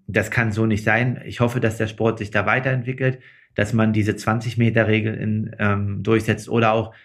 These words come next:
dass man da ein bisschen sensibler ist. Also auch ein Sebastian Kienle sagt dann im H R, äh, ja, was machen eigentlich jetzt die ganzen Motorräder hier vorne? Das weiß er jetzt auch gerade nicht. Und, ähm, ja, dementsprechend ist es so, wie du sagst. Also es wird einfach jetzt in die taktische Analyse der nächsten Rennen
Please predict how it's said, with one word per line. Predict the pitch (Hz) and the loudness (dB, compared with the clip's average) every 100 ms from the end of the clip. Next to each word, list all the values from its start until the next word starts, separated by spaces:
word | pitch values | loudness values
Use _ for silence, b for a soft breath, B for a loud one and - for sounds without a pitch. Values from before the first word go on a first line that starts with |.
| b b b | b b b
dass | 101 107 | 0 4
man | 113 107 | 4 4
da | 107 | 4
ein | 110 | 2
bisschen | 110 113 107 | 0 0 0
sensibler | 107 104 113 120 | 0 2 2 2
ist. | 110 | 2
Also | 104 107 | 0 0
auch | 107 104 | -2 -2
ein | 101 | -4
Sebastian | 104 110 - 107 | 0 -2 0 -4
Kienle | 104 120 123 120 110 B B B | 0 0 2 2 0 B B B
sagt | - 104 107 - - | 0 0 0 -8 -16
dann | - 107 | -2 0
im | 107 101 | 2 2
H | 101 107 | 0 2
R, | 110 113 110 | 2 4 2
äh, | 107 107 104 | 0 0 2
ja, | 101 98 | 2 2
was | 101 - | -2 -2
machen | 107 101 | -4 -2
eigentlich | 110 107 98 | -2 0 0
jetzt | 104 - | -2 -2
die | |
ganzen | 107 104 107 | -2 -2 -2
Motorräder | 104 107 110 120 | -4 -2 0 2
hier | 117 113 | 2 2
vorne? | 113 120 113 | -2 0 0
Das | 101 - | -2 -2
weiß | 101 101 | -2 -2
er | |
jetzt | 104 92 | -4 -2
auch | 110 | -2
gerade | 110 123 127 | 0 0 2
nicht. | 131 135 b b b b b _ | 2 2 b b b b b _
Und, | - 110 107 104 107 98 | 2 4 4 2 0 0
ähm, | 101 101 101 95 B B B | -2 -2 -4 -6 B B B
ja, | - 127 | -2 2
dementsprechend | 139 147 139 143 143 139 | 4 4 4 2 2 2
ist | 131 147 | 0 -2
es | 135 | 2
so, | 139 | 2
wie | 131 | 4
du | 117 | 2
sagst. | 127 170 170 | 2 0 0
Also | 107 104 | -2 -2
es | 104 - | -4 -4
wird | 120 | -2
einfach | 117 113 117 | 0 0 -4
jetzt | 113 117 | -4 -4
in | 110 | -4
die | 107 107 | -2 -2
taktische | 107 113 - 131 117 | -2 -6 -4 -4 0
Analyse | 113 107 123 131 | 0 2 0 0
der | 120 | 2
nächsten | 120 117 117 | 2 0 -2
Rennen | 107 113 | -2 0